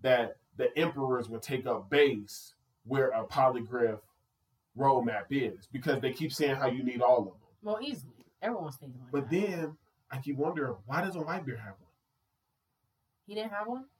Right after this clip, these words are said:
Speaker 1: Where would that have been? Inside Moby Dick?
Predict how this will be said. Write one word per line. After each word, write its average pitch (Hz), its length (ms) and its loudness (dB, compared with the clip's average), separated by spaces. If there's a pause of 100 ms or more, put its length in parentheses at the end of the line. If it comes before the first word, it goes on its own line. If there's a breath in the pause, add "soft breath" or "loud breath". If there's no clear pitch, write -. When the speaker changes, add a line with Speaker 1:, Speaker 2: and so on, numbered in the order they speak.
(680)
Speaker 1:
Where 127 160 2
would 180 120 0
that 202 100 2
have 202 80 -2
been? 240 260 0 (100)
Inside 131 340 4
Moby 143 240 4
Dick? 440 260 0